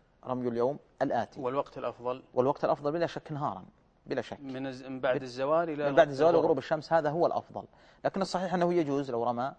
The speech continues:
Speaker 1: ليلا، لقوله عليه الصلاة والسلام في الرجل الذي سأله كما في البخاري: "رميت بعدما أمسيت؟" قال: "افعل ولا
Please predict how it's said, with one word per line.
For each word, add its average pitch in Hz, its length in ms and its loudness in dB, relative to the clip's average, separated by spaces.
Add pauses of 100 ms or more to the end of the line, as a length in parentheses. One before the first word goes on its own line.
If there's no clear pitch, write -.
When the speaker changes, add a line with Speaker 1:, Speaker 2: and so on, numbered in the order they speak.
(260)
Speaker 1:
ليلا، 123 320 4
لقوله 120 680 -2
عليه 110 220 -4
الصلاة 110 260 -8
والسلام 110 380 -6
في - 100 -12
الرجل 127 360 -2
الذي 110 220 -6
سأله 110 440 -2
كما 110 220 -10
في - 60 -12
البخاري: 113 380 -2
"رميت 117 300 -8
بعدما 120 360 -2
أمسيت؟" 143 380 -6 (360)
قال: 117 180 4
"افعل 113 320 -4
ولا 123 400 -4